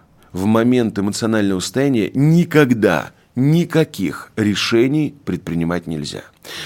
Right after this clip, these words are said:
Вот это нужно запомнить просто как парадигму. И я знаю огромное количество людей, которые в самые там первые дни под стрессом, под воздействием,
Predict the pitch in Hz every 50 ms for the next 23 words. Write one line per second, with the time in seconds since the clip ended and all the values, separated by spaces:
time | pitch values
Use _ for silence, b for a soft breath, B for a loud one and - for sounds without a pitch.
0 | B B 117 123 151 170 131 139 139 151 156 135 135 123 113 113 123 120 165 208
1 | 208 185 143 - - - 143 143 - - - 123 123 - - 127 120 123 120 113
2 | 120 123 101 92 95 80 65 - - _ _ _ B B B B B B B B
3 | B B B B 110 120 135 139 135 143 139 135 127 127 120 127 147 147 139 127
4 | 113 104 98 - - 101 104 101 - - - - 92 92 95 101 95 117 156 175
5 | 180 175 - 104 95 - 110 107 107 107 104 98 95 95 92 95 B B B B
6 | B B - - - 139 127 123 113 104 95 90 87 85 85 87 87 90 85 -
7 | 120 120 107 104 98 92 92 92 85 95 117 143 165 175 170 - - - _ 120
8 | 113 - - - - - 117 120 131 135 - - 160 160 160 160 143 - B B
9 | B B B B - 123 110 104 107 104 87 85 92 110 127 139 143 139 - -
10 | 135 143 143 147 147 143 127